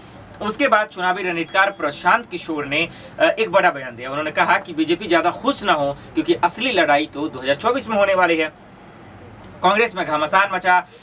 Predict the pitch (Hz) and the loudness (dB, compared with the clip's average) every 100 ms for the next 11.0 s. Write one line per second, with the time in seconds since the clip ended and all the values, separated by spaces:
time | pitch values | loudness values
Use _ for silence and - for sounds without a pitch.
0 | - 196 202 190 190 170 175 190 180 165 | -4 -4 -2 -2 0 -2 -2 -2 0 0
1 | 160 147 156 214 202 190 190 185 180 175 | 0 0 2 2 0 -2 -2 -2 -2 -4
2 | - - 160 220 226 202 185 190 - 190 | -6 0 2 2 0 0 0 -2 -8 -8
3 | 185 185 170 180 170 170 170 156 160 175 | 0 0 2 0 0 -2 0 2 0 -2
4 | 202 151 160 185 208 170 170 - - - | 2 2 2 -2 -4 -2 -2 -4 -16 -2
5 | 165 170 214 196 202 190 190 202 190 185 | -2 0 0 2 2 0 -2 -2 0 2
6 | 175 180 175 - - - 208 226 208 208 | 4 4 2 -6 -2 0 2 0 -2 -4
7 | 196 180 180 175 156 170 175 196 - - | -8 -6 -2 0 0 0 -2 -6 -10 -2
8 | 180 202 240 185 156 233 196 175 302 311 | 2 4 4 0 2 -2 -4 0 2 2
9 | 185 294 151 165 202 185 240 208 185 180 | 0 0 0 0 -2 -4 -2 0 2 0
10 | 170 170 160 170 165 185 175 165 175 | 0 0 2 2 2 2 2 2 0